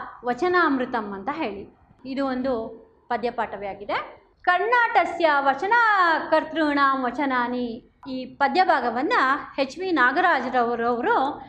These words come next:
ಬೆಂಗಳೂರಿನಲ್ಲಿರುವಂತಹ ಬಸವ ಸಮಿತಿಯ ಕರ್ನಾಟಕಸ್ಯ ವಚನ ಕ-, ಕರ್ತೄಣಾಂ ವಚನಾನಿ ಈ ಪಾಠ್ಯಭಾಗವನ್ನು ಬೆಂಗಳೂರಿನ ಬಸವ ಸಮಿತಿಯ ಪ್ರಕಾಶನದ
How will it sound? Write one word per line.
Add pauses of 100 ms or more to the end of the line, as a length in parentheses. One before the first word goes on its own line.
(140)
ಬೆಂಗಳೂರಿನಲ್ಲಿರುವಂತಹ (100)
ಬಸವ
ಸಮಿತಿಯ (400)
ಕರ್ನಾಟಕಸ್ಯ
ವಚನ (180)
ಕ-, (120)
ಕರ್ತೄಣಾಂ
ವಚನಾನಿ (100)
ಈ
ಪಾಠ್ಯಭಾಗವನ್ನು (420)
ಬೆಂಗಳೂರಿನ (460)
ಬಸವ
ಸಮಿತಿಯ (100)
ಪ್ರಕಾಶನದ